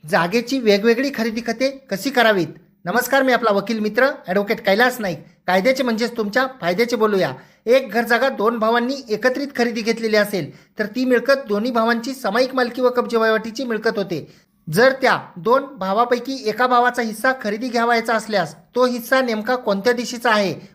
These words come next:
व कोणत्या दिशेचा विक्री करणार आहे, याची निश्चिती करण्यासाठी दुसऱ्या भावाची संमती घेणे आवश्यक आहे. जर दुसऱ्या भावाची संमती घेतली नाही, तर दुसरा भाऊ हा दिशेबद्दल वाद घालू शकतो. तसेच, जर संमती मिळत नसेल, तर आधी त्यांचे वाटप होणे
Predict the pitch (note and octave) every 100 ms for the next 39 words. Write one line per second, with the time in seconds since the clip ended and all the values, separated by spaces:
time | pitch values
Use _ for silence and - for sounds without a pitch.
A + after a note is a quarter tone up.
0 | - G#3+ A3 G#3+ G#3+ B3+ A3+ B3 A#3+ B3
1 | G3 A3+ B3 B3 A#3+ A3+ G#3 D3+ - _
2 | G#3+ G#3+ C4+ A3+ G3+ G#3 A#3+ C#4 C4 A#3
3 | A3+ A3+ A3 F3+ - - _ G3 A3 C4
4 | B3+ B3 B3+ B3+ G3+ G3+ A#3 A#3 A#3+ A#3+
5 | A#3 A3+ A#3 G3 D#3+ C3+ - _ - G3
6 | B3 F#3 G#3 B3 A#3+ B3 B3 B3+ - A3+
7 | A#3 A#3 F#3+ F#3+ B3 A#3+ G#3 D#3 - -
8 | - A3 G3+ G3 B3+ A#3 B3 A3 B3+ G#3
9 | F3+ A#3+ A#3+ G#3 A#3 G#3 A3 G#3+ A3+ A3+
10 | A3 - F3 C3 - _ _ G#3 B3+ F#3
11 | - - _ A3 A#3+ A#3 G3 A#3+ C4+ A#3
12 | G#3 B3 A#3+ A#3 G3 C#3 - _ A#3 A3
13 | B3 B3 A#3+ C4 A#3+ F#3+ A#3+ B3 A#3+ A3+